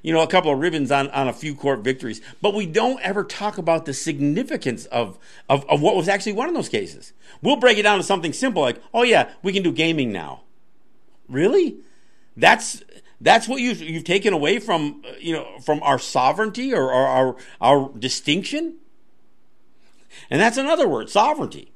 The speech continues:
We get locked into this battle over discussion. Well, are we really sovereign? Do we, are we really sovereign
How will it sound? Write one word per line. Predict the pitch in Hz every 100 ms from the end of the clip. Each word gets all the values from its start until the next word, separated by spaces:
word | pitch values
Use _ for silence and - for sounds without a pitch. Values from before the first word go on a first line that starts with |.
| - - - - - -
We | 240
get | 269 220 175
locked | 226 285 254
into | 233
this | 190 165
battle | 139 214 226 226 156
over | 143 139 131
discussion. | 131 - 214 - 135
Well, | 180
are | 208 202
we | 202 196
really | 208 254 247
sovereign? | - 156 156 156 160 160 160 - - - - - - - - - - 143
Do | 185
we, | 202 196 - -
are | 196
we | 190
really | 185 254 254
sovereign | - 190 190 196 202